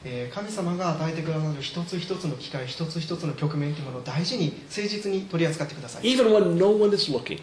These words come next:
Speaker 1: 誰も見ていなくともです。
Speaker 2: do your best with what you have.
Speaker 1: あなたが持っているものを持って、神様の与えられているその機会を、えー、毎日、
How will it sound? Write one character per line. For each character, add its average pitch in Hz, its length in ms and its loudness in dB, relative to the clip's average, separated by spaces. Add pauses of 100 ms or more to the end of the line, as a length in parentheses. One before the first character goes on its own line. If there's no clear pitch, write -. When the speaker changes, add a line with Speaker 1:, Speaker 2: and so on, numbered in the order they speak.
(160)
Speaker 1:
誰 156 200 6
も 196 100 4
見 220 120 0
て 170 80 0
い 135 80 0
な 165 80 2
く 170 80 -4
と 165 80 -4
も 127 80 -4
で - 80 -12
す。 - 180 -12
Speaker 2:
do 160 160 4
your 190 200 6
best 127 380 6
with 117 200 -8
what 92 220 -4
you 82 60 -8
have. 82 180 -12 (540)
Speaker 1:
あ 156 80 2
な 151 80 6
た 143 100 0
が 135 80 -4
持 151 120 2
っ 156 60 -2
て 160 80 -2
い 151 60 4
る 147 60 0
も 151 100 2
の 151 80 2
を - 20 0
持 156 140 0
っ - 20 -10
て、 185 260 -6 (160)
神 156 160 0
様 139 360 -2 (220)
の 139 120 -6
与 147 180 -6
え 160 40 -4
ら 165 80 -2
れ 170 80 0
て 175 80 -4
い - 20 -2
る 165 80 -4 (540)
そ 180 140 -6
の 170 80 0
機 - 120 -4
会 208 240 -2
を、 190 140 0 (260)
え 117 360 -6 (160)
ー、 143 40 -8
毎 170 160 2
日、 190 320 0